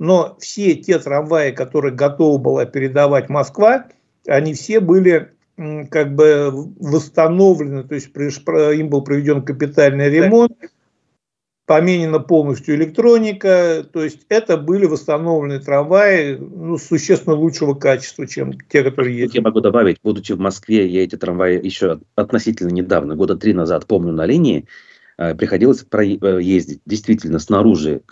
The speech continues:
Speaker 2: тот, та самая Татра, ну, блин, внутри, там уже видно, что вложено много денег и умений.
Speaker 1: Они были полностью реставрированы, восстановлены. А, значит, конец двадцать первого года, как бы вот после этой встречи,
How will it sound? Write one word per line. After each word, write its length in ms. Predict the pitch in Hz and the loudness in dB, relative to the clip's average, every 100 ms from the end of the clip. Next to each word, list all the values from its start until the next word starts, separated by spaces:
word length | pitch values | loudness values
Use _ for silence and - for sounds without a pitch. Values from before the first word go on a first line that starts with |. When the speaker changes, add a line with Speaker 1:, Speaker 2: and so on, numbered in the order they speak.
| - - | -20 -4
Speaker 2:
тот, 200 | 104 - | -4 -2
та 120 | 92 | -4
самая 320 | 92 82 82 | -2 -4 -4
Татра, 360 | 78 127 113 85 | -4 -4 -2 -2
ну, 260 | 90 82 - | -2 -6 -6
блин, 240 | 90 85 | -4 -4
внутри, 500 | 69 92 92 117 110 55 - | -4 -6 0 0 0 -2 -6
там 180 | 87 98 | -4 -2
уже 120 | 85 | -2
видно, 300 | 78 110 90 | 0 0 0
что 320 | - - 82 | -4 -2 0
вложено 500 | 76 78 95 80 80 | 0 2 2 2 -2
много 300 | 78 85 76 | -2 -2 -4
денег 500 | 76 80 92 80 - | -2 0 0 -4 -8
и 260 | 76 71 71 | -6 -4 -4
умений. 540 | 58 80 156 139 123 _ _ _ _ _ _ _ _ _ 135 | -2 0 0 -2 -6 _ _ _ _ _ _ _ _ _ -6
Speaker 1:
Они 240 | 131 165 | -2 0
были 220 | 160 156 | 2 2
полностью 460 | 143 160 147 127 135 | 2 2 2 0 -2
реставрированы, 640 | 127 - 135 143 202 196 139 | 0 0 0 4 2 2 0
восстановлены. 800 | 131 165 160 139 110 113 117 - _ _ - - _ | 0 0 2 -2 -4 -8 -14 -18 _ _ -20 -20 _
А, 260 | - 131 127 | -2 0 2
значит, 440 | 131 160 143 156 - | 0 0 0 -2 0
конец 320 | 175 226 180 | 2 2 2
двадцать 340 | 156 185 - | 4 2 0
первого 280 | - 143 139 | -2 0 0
года, 340 | 143 226 247 | 0 -2 0
как 260 | 202 160 135 | 0 -2 -2
бы 80 | 139 | -2
вот 120 | 143 - | -4 -2
после 320 | 160 147 139 | -2 0 -4
этой 160 | 127 | -2
встречи, 800 | 135 - 226 262 - 170 147 139 | -4 -2 -2 0 0 0 2 -2